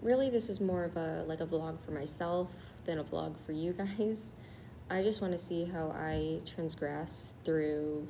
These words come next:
transitioning socially, transitioning physically. Um, and I just, I just wanna see what it's like. I wanna see how it goes along, what,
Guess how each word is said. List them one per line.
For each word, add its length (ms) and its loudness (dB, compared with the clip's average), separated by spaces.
transitioning 720 -2
socially, 720 2
transitioning 520 -2
physically. 640 2
Um, 580 -2
and 80 4
I 100 4
just, 300 2
I 80 0
just 240 0
wanna 140 4
see 240 2
what 180 2
it's 200 -6
like. 260 0
I 80 -2
wanna 160 2
see 640 0
how 160 -2
it 60 -2
goes 220 0
along, 640 2
what, 160 -4